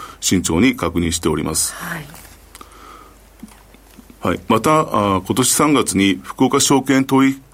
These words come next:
Speaker 1: 所、えー、キューボード市場に上場したパパネッツは、管理会社サポート事業として不動産管理会社、マンスリーマンション運営会社に向けに、マンション、アパートといった管理物件について、巡回による点検、清掃等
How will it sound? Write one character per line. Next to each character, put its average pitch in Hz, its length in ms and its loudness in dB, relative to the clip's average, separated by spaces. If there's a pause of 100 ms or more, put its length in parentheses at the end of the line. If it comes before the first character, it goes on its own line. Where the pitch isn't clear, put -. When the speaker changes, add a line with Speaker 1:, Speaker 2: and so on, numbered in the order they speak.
(460)
Speaker 1:
所、 120 340 2 (460)
え 95 100 4
ー、 90 60 2
キ - 140 2
ュ 139 40 4
ー 139 40 4
ボ 160 160 4
ー - 20 4
ド 156 120 4
市 143 140 0
場 127 180 4
に 87 80 2
上 101 200 2
場 107 120 4
し - 140 -2
た 104 220 2
パ 113 140 -2
パ 110 120 2
ネ 87 80 2
ッ 85 60 -4
ツ 95 160 -4
は、 101 200 2 (540)
管 131 180 2
理 147 100 4
会 156 180 2
社 147 120 2
サ 143 160 2
ポ 143 140 2
ー 139 40 2
ト 143 120 2
事 127 140 2
業 117 180 4
と - 140 -4
し - 100 -4
て 95 320 2
不 - 140 -2
動 110 140 4
産 110 260 2
管 110 180 0
理 110 100 2
会 101 160 2
社、 80 240 -2 (520)
マ 113 100 2
ン 135 60 4
ス 139 100 2
リ 139 80 6
ー - 20 4
マ 139 120 4
ン 139 40 2
シ 92 140 0
ョ - 20 2
ン 90 160 2
運 110 100 4
営 107 60 4
会 110 200 2
社 - 120 -4
に 82 60 -2
向 82 120 -6
け 87 140 -2
に、 110 220 0 (600)
マ 117 120 2
ン 120 40 2
シ 117 120 0
ョ 87 40 2
ン、 85 60 2
ア 82 60 0
パ 104 160 2
ー 110 60 2
ト 98 120 0
と 80 120 -4
い 85 60 -6
っ 85 40 -14 (100)
た 107 140 0
管 107 220 0
理 101 40 0
物 113 140 -2
件 - 160 -2
に 80 60 -6
つ - 120 -6
い 80 80 -6
て、 104 300 2 (300)
巡 113 220 2
回 135 220 2
に 135 80 4
よ 131 120 2
る 87 220 0
点 92 240 0
検、 92 260 0
清 104 160 2
掃 113 200 2
等 123 140 0